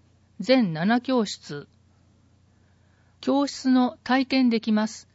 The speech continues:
ぜひ一度体験に来てください。子ども体操教室、子ども水中教室、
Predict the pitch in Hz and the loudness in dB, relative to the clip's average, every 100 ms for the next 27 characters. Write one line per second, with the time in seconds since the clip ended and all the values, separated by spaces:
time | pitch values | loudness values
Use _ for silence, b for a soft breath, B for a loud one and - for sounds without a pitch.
0 | _ _ 226 277 277 208 - 202 202 202 | _ _ -6 -4 -2 -4 -4 -2 0 -2
1 | - - 247 262 262 254 254 - 254 220 | -6 -2 -2 0 2 2 2 -2 -6 -4
2 | 185 175 185 156 - _ _ _ _ _ | -4 -4 -6 -6 -10 _ _ _ _ _
3 | _ _ _ _ _ _ _ _ _ _ | _ _ _ _ _ _ _ _ _ _
4 | _ _ 220 226 269 262 - - 214 247 | _ _ -2 2 4 4 0 -4 -2 -2
5 | - 247 226 220 190 165 - - 139 - | 0 0 0 0 -2 -4 -10 -16 -18 -20
6 | _ _ _ _ _ _ _ _ _ - | _ _ _ _ _ _ _ _ _ -4
7 | 190 202 196 202 - 254 262 - 254 240 | 0 2 2 -2 -4 -2 -2 -4 -4 -2
8 | 240 208 - - 143 | -2 -2 -4 -12 -16